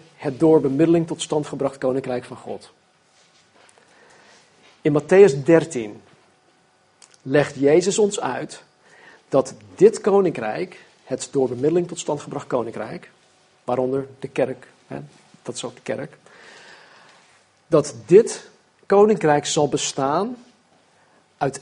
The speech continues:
echte en uit valse christenen. De kerk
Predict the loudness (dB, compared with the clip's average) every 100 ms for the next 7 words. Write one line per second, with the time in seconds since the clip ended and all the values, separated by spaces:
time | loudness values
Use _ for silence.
0 | _ -2 -2 -4 -2 -2 -4 -14 _ _
1 | -20 -20 -20 _ _ _ -4 -2 0 -2
2 | -6 0 0 0 -6 -10 -10 -10 -14 -18
3 | -20 _ _ _ _ _ _ _ _ _
4 | _ _ _ _ _ _ _ -20 -14 -6
5 | -4 -4 -8 -12 -12 -10 -4 2 4 4
6 | -2